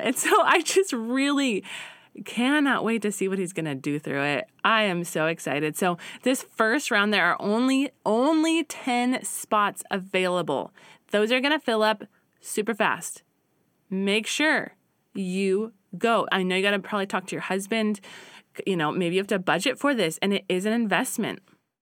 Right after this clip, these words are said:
But really, we, we aren't ever gonna show up fully unless there is an investment, unless there's a cost. I mean, going back to <laughs> hearing podcasts,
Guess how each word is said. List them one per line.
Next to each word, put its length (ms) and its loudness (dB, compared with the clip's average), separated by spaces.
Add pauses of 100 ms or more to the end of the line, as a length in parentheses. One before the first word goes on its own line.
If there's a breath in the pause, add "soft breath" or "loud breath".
(640)
But 120 2
really, 240 2
we, 220 0
we 220 -2
aren't 200 0
ever 200 0
gonna 180 -2
show 360 -2
up 180 0
fully 340 0
unless 640 -2 (100)
there 220 -2
is 180 -4
an 80 -4
investment, 520 -6
unless 260 -4
there's 200 -4
a 60 -4
cost. 600 -6 (920)
I 80 0
mean, 320 0
going 220 0
back 240 2
to 100 -4 (260)
<laughs> 140 0 (160)
hearing 260 0
podcasts, 680 0